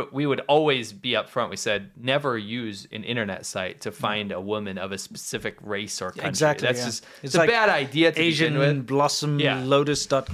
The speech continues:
Speaker 2: org or whatever.
Speaker 1: It's just
Speaker 2: Yeah.
Speaker 1: like, stop,
Speaker 2: Mm.
Speaker 1: number
Speaker 2: Mm-hmm.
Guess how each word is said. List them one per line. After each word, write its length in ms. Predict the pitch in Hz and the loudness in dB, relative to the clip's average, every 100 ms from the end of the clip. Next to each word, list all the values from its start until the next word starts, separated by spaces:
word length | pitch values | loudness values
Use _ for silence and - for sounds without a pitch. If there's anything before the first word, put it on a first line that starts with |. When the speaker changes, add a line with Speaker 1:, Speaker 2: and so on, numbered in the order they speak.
| 107 | -8
Speaker 2:
org 320 | - 139 139 135 | 2 4 4 4
or 100 | 139 | 4
whatever. 260 | 135 - | 4 2
Speaker 1:
It's 240 | 156 127 165 | 0 2 2
just 140 | 165 | 4
Speaker 2:
Yeah. 200 | 160 147 | 4 4
Speaker 1:
like, 360 | 123 107 104 98 - | 2 0 -4 -8 -14
stop, 680 | - - 135 135 156 220 - | -8 -2 2 4 4 2 0
Speaker 2:
Mm. 80 | 143 | -2
Speaker 1:
number 140 | 151 | 2
Speaker 2:
Mm-hmm. 100 | 160 | 2